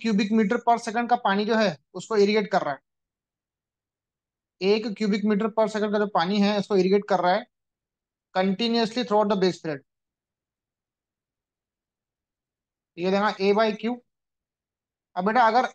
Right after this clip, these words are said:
discharge की value one क्यूमैक पकड़ा मैंने, discharge कितना पकड़ा? वन क्यूमैक।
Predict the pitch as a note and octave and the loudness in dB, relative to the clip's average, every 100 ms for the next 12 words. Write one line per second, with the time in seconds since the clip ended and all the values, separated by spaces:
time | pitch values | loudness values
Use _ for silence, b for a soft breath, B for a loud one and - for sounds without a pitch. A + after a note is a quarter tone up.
0 | _ - F#3 F#3 - A3+ A3+ A3+ G#3+ B3+ | _ -8 -4 -2 -2 2 2 2 -2 0
1 | A3+ A3 B3 B3+ _ _ _ _ _ _ | 2 2 0 -4 _ _ _ _ _ _
2 | _ _ E3+ E3+ G#3 B3 B3 A3+ A3 A#3 | _ _ -6 0 0 0 -4 -4 0 0
3 | A3+ G#3+ A3 A3 F3+ D3+ _ _ _ _ | -2 -4 -2 0 -2 -4 _ _ _ _
4 | _ _ _ _ _ _ _ _ - F3 | _ _ _ _ _ _ _ _ -10 -8
5 | F3 G#3+ G#3+ G#3+ A3+ A#3 C#4+ - _ _ | -2 -2 -2 -2 2 2 0 -8 _ _
6 | _ _ _ _ _ _ _ _ _ _ | _ _ _ _ _ _ _ _ _ _
7 | _ _ _ _ _ _ _ _ _ _ | _ _ _ _ _ _ _ _ _ _
8 | _ _ _ _ _ _ F3+ G3+ G3+ G3 | _ _ _ _ _ _ -4 -2 0 -2
9 | D#3+ | -2